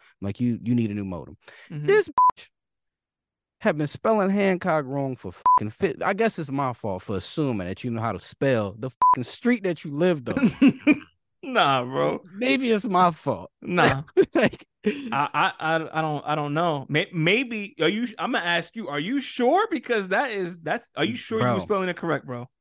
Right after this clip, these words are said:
Speaker 1: Yes, nigga. H A N C O C K. Just like the street that she live on. Just like the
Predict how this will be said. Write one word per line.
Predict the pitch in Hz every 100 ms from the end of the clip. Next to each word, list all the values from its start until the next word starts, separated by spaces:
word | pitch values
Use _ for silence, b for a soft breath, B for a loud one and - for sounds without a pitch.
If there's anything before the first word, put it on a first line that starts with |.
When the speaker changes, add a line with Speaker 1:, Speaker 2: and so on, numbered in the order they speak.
| -
Speaker 1:
Yes, | 127 156 147 -
nigga. | 107 98 95 -
H | 151 -
A | 151 156 -
N | 139 135
C | - - 160 151
O | - 127
C | 123 - 131
K. | 113 123 92 - _ _ _ _
Just | - 139 -
like | 165 170
the | 143
street | - - 190 190
that | 175
she | - 175
live | 151 107
on. | 101
Just | 107 214 262
like | 254 -
the | 135